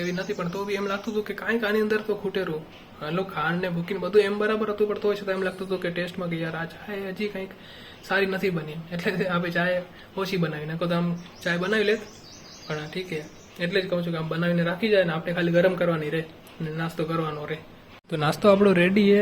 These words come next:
અને અમારી આદત શું છે ખબર છે કે આ પોવામાંથી અમને ખપે ચાય. અને અમારા ઘરમાં હું, મનીષા ને રાઘવી ત્રણે આમ જ પોવા ખાઈ, પોવાને ઉપર ચાય નાખીને, કેમ કે એનો ટેસ્ટ એકદમ લાજવાબ આવે. તમે ખાઓ છો કે નહીં મને જરૂર કમેન્ટ સેક્શનમાં જણાવજો. અને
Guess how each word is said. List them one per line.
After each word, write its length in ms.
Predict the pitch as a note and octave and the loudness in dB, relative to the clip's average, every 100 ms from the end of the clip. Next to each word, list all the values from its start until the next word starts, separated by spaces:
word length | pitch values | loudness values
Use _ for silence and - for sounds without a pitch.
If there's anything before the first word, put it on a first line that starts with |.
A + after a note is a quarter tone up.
| - | 6
અને 140 | E3 D#3+ | 4 6
અમારી 320 | E3 F#3 F3+ | 6 6 6
આદત 240 | F3 F#3 F#3 | 4 2 4
શું 100 | G#3 | 4
છે 80 | E3+ | 4
ખબર 240 | D#3+ F3+ | 2 2
છે 60 | F#3 | 2
કે 180 | F#3 F3 | 2 0
આ 80 | D#3+ | 0
પોવામાંથી 560 | E3+ F3+ F#3 F3+ F3+ F3+ | 2 4 4 4 2 2
અમને 180 | E3+ F3 | 2 2
ખપે 280 | F3 D#3+ F3 G3+ - - - | 0 -2 0 -2 -4 -10 0
ચાય. 220 | E3 C#3+ - - - - - - - - - - - - - - - | 2 2 -4 -12 -14 -14 -14 -14 -14 -14 -14 -14 -14 -14 -14 -16 -14
અને 160 | D#3+ D#3 D#3+ | -10 -4 0
અમારા 220 | G3+ G#3 | 2 4
ઘરમાં 280 | G#3 G#3 F3 | 2 0 0
હું, 100 | F3+ G#3+ F#3 | 2 4 4
મનીષા 360 | F#3 G3 G3+ | 2 2 2
ને 120 | G3+ E3 | 0 0
રાઘવી 320 | E3 E3+ F#3 | -2 -2 -2
ત્રણે 240 | F3+ F#3+ G3 | 0 2 2
આમ 220 | E3+ F#3 F#3+ | 2 2 0
જ 100 | F3 | 0
પોવા 180 | E3+ D#3 | -2 -2
ખાઈ, 180 | D#3 D3 D#3 | -4 -6 -2
પોવાને 280 | E3 E3+ E3+ E3 | -2 0 0 0
ઉપર 140 | E3 - | -2 -4
ચાય 160 | E3 E3 | -4 -2
નાખીને, 340 | E3 E3 F3 | -4 -4 -4
કેમ 160 | F3 G3 | -2 0
કે 60 | F#3 | 0
એનો 140 | F3+ | -2
ટેસ્ટ 360 | F#3 G3 G3 F3 | -2 -2 -2 -6
એકદમ 200 | F3 F3+ D#3+ | -2 0 0
લાજવાબ 340 | D#3+ D3+ C#3 C#3 | 0 -2 -4 -6
આવે. 100 | C#3+ | -4
તમે 180 | E3 F3+ F3+ E3+ | -2 -2 -2 -4
ખાઓ 160 | E3+ F3 | -2 -2
છો 140 | F#3+ F#3 | -2 0
કે 60 | |
નહીં 180 | F3+ F3 | 0 0
મને 160 | E3+ D#3+ | -2 0
જરૂર 180 | F3+ F#3+ | 2 2
કમેન્ટ 320 | F3 F3+ F3 F3 | 2 0 -2 -6
સેક્શનમાં 440 | E3+ F3 F#3 G3+ - - E3 | -4 -4 -4 -6 -12 -8 -2
જણાવજો. 380 | E3 D#3+ D3 C#3+ | 0 0 -4 -6
અને 100 | D3+ | -6